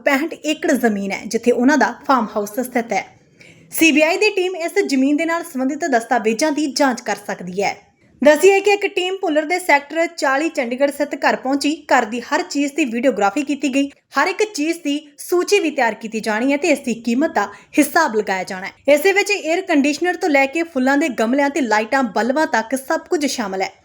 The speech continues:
ਛਾਪੇਮਾਰੀ ਲਗਭਗ ਨੌ ਘੰਟੇ ਚੱਲੀ। ਸੀ ਬੀ ਆਈ ਨੇ ਪਰਿਵਾਰਕ ਮੈਂਬਰਾਂ ਤੋਂ ਕਈ ਸਵਾਲ ਪੁੱਛੇ, ਉਹਨਾਂ ਨੂੰ ਲੈਪਟਾਪ ਤੇ ਰਿਕਾਰਡ ਕੀਤਾ ਤੇ ਉਹਨਾਂ ਦੀ ਵੀਡੀਓਗ੍ਰਾਫੀ ਕੀਤੀ।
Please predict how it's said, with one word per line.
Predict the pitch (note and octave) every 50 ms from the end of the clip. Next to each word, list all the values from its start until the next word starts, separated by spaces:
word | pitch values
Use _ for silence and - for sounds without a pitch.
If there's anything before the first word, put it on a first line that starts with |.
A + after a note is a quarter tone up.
| _ _ -
ਛਾਪੇਮਾਰੀ | - D4+ D4 D4+ E4 D#4+ D#4+ D#4 E4 G4 F#4
ਲਗਭਗ | F4 E4+ D#4+ D#4 E4 - F4 D#4+ D#4+ E4
ਨੌ | C4+ A3+ A3 B3 C#4+
ਘੰਟੇ | C#4+ E4 D4+ B3 A#3 C#4
ਚੱਲੀ। | - D#4 D4 C#4+ C#4+ D#4 -
ਸੀ | - - - B3+ A#3
ਬੀ | A3+ A#3
ਆਈ | B3 C#4 D#4
ਨੇ | C#4 C#4+ D#4 -
ਪਰਿਵਾਰਕ | - C4+ C4 C4 C4+ C#4+ D#4 - -
ਮੈਂਬਰਾਂ | C#4 A#3+ A#3 B3 A#3+ B3 C#4+ D4+
ਤੋਂ | D4 - C4+ C4+ C#4 C#4 - - - _ _
ਕਈ | - D#4 F#4
ਸਵਾਲ | E4 - - B3+ G#3 A3 A3+ C4 D4+
ਪੁੱਛੇ, | D4+ - D4+ C#4 - - D4 C#4+ C#4+ C#4+ - _ _ -
ਉਹਨਾਂ | D#4 D#4+ F4 G4
ਨੂੰ | G#4+ G#4+ D#4
ਲੈਪਟਾਪ | B3+ B3 B3 B3 - C4+ C4+ C#4 C4+ -
ਤੇ | C4 C4 C4+ - -
ਰਿਕਾਰਡ | B3+ C4+ C4 - D4 B3+ G3+ F#3
ਕੀਤਾ | - - G3+ - G#3+ D#3+ - - -
ਤੇ | B3+ A#3+
ਉਹਨਾਂ | B3 B3+ C4+ D#4 D#4+
ਦੀ | E4 D#4+
ਵੀਡੀਓਗ੍ਰਾਫੀ | B3+ A3+ A#3 G3 A3+ A3 G#3+ B3 A#3+ A#3 A#3 C#4+ B3
ਕੀਤੀ। | - G3 F#3 - G3+